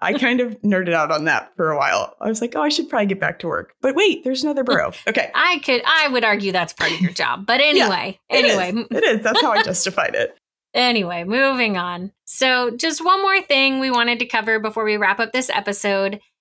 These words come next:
Speaker 2: and that is the Florida Fish and Wildlife's Wildlife Alert Hotline. And this is a phone number that you can call or text if you're seeing any behavior around Florida's wildlife, like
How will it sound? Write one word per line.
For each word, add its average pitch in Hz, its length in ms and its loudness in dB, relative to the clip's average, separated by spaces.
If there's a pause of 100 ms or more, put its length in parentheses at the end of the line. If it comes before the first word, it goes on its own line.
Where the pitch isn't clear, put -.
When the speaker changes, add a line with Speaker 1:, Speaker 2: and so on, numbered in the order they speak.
Speaker 2:
and 220 160 0
that 247 240 0
is 262 260 0
the 247 120 -2
Florida 226 360 0
Fish 233 220 -2
and 233 100 -2
Wildlife's 208 760 0 (280)
Wildlife 226 720 2
Alert 190 420 0 (180)
Hotline. 185 580 0 (300)
And 240 100 2
this 262 120 2
is 311 100 -2
a 381 100 4
phone 269 300 0
number 277 260 0
that 254 140 -2
you 220 120 0
can 214 140 0
call 233 380 4 (100)
or 269 180 4
text - 760 -2 (440)
if 233 380 4
you're 285 440 2
seeing 339 380 2
any 427 460 2
behavior 320 480 2
around 262 440 2
Florida's 240 380 -2
wildlife, 220 480 0
like 214 440 0